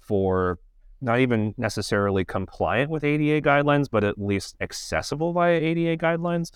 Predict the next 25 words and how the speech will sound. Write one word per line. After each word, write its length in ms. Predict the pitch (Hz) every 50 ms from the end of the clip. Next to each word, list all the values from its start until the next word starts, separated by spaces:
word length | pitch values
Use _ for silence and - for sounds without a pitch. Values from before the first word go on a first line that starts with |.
| - - - -
Like, 240 | 120 113 104 - - -
is, 340 | - 139 120 113 107 - - _ _ _ - -
it 80 | 147 131
just 160 | 139 151 -
seems 280 | - 143 143 135 127 135
like 140 | 131 117
there's, 420 | - 117 117 110 104 98 - - - -
there's, 640 | 131 120 117 113 110 104 - - - - - - - - - - - _ _ _ _ - - -
there's 240 | 143 143 151 143
some, 400 | - - 143 135 127 123 120 117 - - - _ _ _ _ _ _ _ _ _ _ _ - - - -
I, 120 | 143 143
I'm 160 | - 151 147 156
not 120 | 170 170
sure 180 | - - 180 170
if 100 | 151 143
it's 160 | 113 - - -
tension, 600 | - - - 127 151 - - 233 247 247 226 -
but 120 | - 127 131
it 60 | 131
just 180 | 135 143 139 -
seems 200 | 151 147 139 139
like 140 | 127 113 - -
two 200 | - 165 165 156
ideas 540 | 143 143 139 123 123 123 123 123 120 117
that, 400 | 120 113 110 104 - - - -